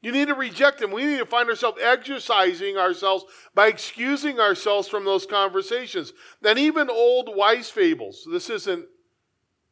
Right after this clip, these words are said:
meaning older wives, you shouldn't listen to them.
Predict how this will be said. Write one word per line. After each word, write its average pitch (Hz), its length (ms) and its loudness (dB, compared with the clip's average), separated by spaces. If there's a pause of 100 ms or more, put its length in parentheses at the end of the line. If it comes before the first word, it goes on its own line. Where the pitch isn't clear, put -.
(480)
meaning 160 400 -2
older 156 320 0
wives, 139 420 -2
you 131 80 -18
shouldn't 135 300 -12
listen 135 260 -10
to 110 80 -14
them. 113 300 -14